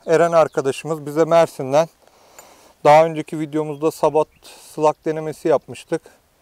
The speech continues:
Arkadaşımız şöyle Carsons marka Amerikan malı bir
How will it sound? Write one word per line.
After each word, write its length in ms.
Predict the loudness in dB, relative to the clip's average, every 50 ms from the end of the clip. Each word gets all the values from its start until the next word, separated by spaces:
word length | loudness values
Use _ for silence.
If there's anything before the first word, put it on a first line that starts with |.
| _ _ _ _ _ _ _ _
Arkadaşımız 640 | 4 4 4 4 0 -2 -2 -2 -6 -8 -14 -14 -16
şöyle 480 | -8 -2 0 0 2 4 2 0 0 -4 _ _ _ _ _ _ _ _ _ _ _ _ _ _ _ _ -2 2
Carsons 600 | 4 4 4 2 -2 -8 -10 -12 -12 -12 -14 _
marka 360 | -2 -2 -2 -2 -2 0 0
Amerikan 480 | 0 2 0 -2 -6 -6 -4 -4 -4 -2
malı 320 | 0 -2 0 0 0 -2 -2 _ _ _ _ _ _ _ _ _ _ _ -4
bir 240 | -2 -2 -2 -4